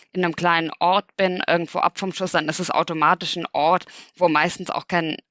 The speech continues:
höherklassiger Fußball gespielt wird. Ähm, und was so die ganze Groundhopping-Szene angeht, da hatte ich persönlich eigentlich nie einen großen Bezug zu. Und trotzdem, was ich total gerne mache, ist, mir lokale Fußballkultur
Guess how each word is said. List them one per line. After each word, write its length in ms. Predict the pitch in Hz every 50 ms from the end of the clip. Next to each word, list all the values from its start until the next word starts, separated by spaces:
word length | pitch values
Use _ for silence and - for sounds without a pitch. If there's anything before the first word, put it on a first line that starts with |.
| _ - -
höherklassiger 540 | 170 185 180 - - 175 165 - 165 165 156
Fußball 340 | - 233 226 - - 226
gespielt 540 | 208 226 - - - 220 226 226 226 226 -
wird. 220 | 233 233 240 - - - - - - - - - _ -
Ähm, 380 | 202 208 196 190 185 185 175 165 _ _ - - - - _
und 320 | - 202 202 196 165 - -
was 260 | 190 185 185 180 -
so 180 | - 202 185 180
die 240 | 175 156 - 185 170
ganze 340 | - 170 165 180 - - 190
Groundhopping-Szene 1120 | 165 160 151 160 190 208 214 226 - - 208 208 190 - - 220 214 208 202 196 - -
angeht, 460 | - 180 190 202 196 - 190 185 - -
da 180 | 180 170 156
hatte 260 | 160 170 165 - 175
ich 300 | 165 - - 185 196 -
persönlich 680 | - 196 190 170 160 170 175 185 190 180 175 170 - - _ _ _ _ -
eigentlich 360 | 170 175 175 - 180 - -
nie 220 | 180 175 180 196
einen 120 | 208 202 185
großen 360 | - - 202 190 - 196 175
Bezug 400 | 160 - - - 233 240 208 -
zu. 180 | - - 254 247
Und 260 | - - 175 190 -
trotzdem, 480 | - - 185 202 - - - 220 214 - - - - - -
was 140 | - 190 180
ich 100 | 185 -
total 400 | - 202 185 - 165 180 180 180
gerne 400 | 156 - 156 165 196 226 233 233
mache, 400 | 226 220 220 226 214 - 220 214 - - - - - _ _ _ -
ist, 460 | - 208 202 185 - - - - - _ _ _ _ -
mir 340 | 202 196 190 185 175 156 - _ -
lokale 500 | - 185 190 180 - - 190 208 214 208
Fußballkultur 1040 | - - 233 226 - - 214 196 185 - - 190 170 - - - 202 208 202 190 -